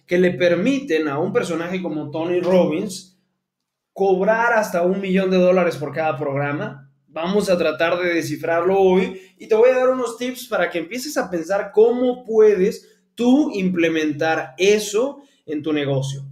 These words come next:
Quiero que levanten la mano aquí todos los que sean coach, déjame comentario, o quieres ser coach, o quieres generar dinero como coach, y quizás no como coach, pero sí como consultor, asesor, mentor, speaker,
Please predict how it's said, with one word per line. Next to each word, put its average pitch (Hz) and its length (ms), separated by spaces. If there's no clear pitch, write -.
Quiero 277 180
que 254 80
levanten 240 380
la 185 80
mano 214 240
aquí 202 220
todos 214 200
los 175 100
que - 60
sean 180 240
coach, 196 420
déjame 202 340
comentario, 165 540
o 170 160
quieres 208 380
ser 185 200
coach, 180 360
o 143 100
quieres 220 220
generar 175 480
dinero 170 380
como 139 240
coach, 165 340
y 196 140
quizás 247 240
no 277 200
como 247 220
coach, 269 300
pero 220 180
sí 185 140
como 208 220
consultor, 165 720
asesor, 160 760
mentor, 160 800
speaker, 180 960